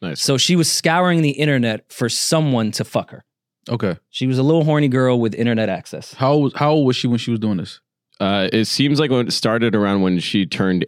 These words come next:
Speaker 1: eight, her mother was, uh, subs-, uh, giving her, she said she suffered from leukemia and muscular dystrophy. And then that required the whe-, wheelchair, which ultimately led to the feeding tube. And then her teeth weren't taken care of, so they all rotted.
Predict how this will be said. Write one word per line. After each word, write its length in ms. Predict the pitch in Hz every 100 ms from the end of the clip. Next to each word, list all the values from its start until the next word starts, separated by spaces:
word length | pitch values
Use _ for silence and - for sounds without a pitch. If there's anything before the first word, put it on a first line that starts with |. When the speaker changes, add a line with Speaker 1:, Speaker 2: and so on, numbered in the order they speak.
| -
Speaker 1:
eight, 320 | 95 123 - -
her 160 | 95 104
mother 420 | 92 92 92 90
was, 260 | 90 - 95
uh, 180 | 87 78 - _ _ -
subs-, 260 | 87 - -
uh, 220 | 90 85 78
giving 240 | 98 87
her, 420 | 90 92 85 82 65 _ _ _
she 120 | - 110
said 180 | 113
she 100 | 101
suffered 280 | 104 117 104
from 120 | 113 101
leukemia 600 | - 147 151 147 147 -
and 240 | 104 101
muscular 400 | 95 98 - 98
dystrophy. 640 | 90 90 - - 80 78 - _ _ -
And 140 | 95
then 140 | 92
that 200 | 90 95 -
required 380 | 95 - 92 90
the 80 |
whe-, 240 | 92 101 101
wheelchair, 600 | 92 107 104 113 104 101
which 200 | 95 90
ultimately 320 | - 90 90 85
led 180 | 85 82
to 80 |
the 80 | 82
feeding 340 | - 123 127 123
tube. 400 | 127 127 123 135 _ _ _ _
And 260 | 92 92 95
then 380 | 95 92 90 85
her 200 | 95 85
teeth 360 | - 135 117
weren't 180 | 117 107
taken 240 | 120 110 104
care 240 | 123 113
of, 220 | 113 104
so 120 | -
they 100 | 90
all 180 | 85 78
rotted. 600 | 78 90 98 101 101 101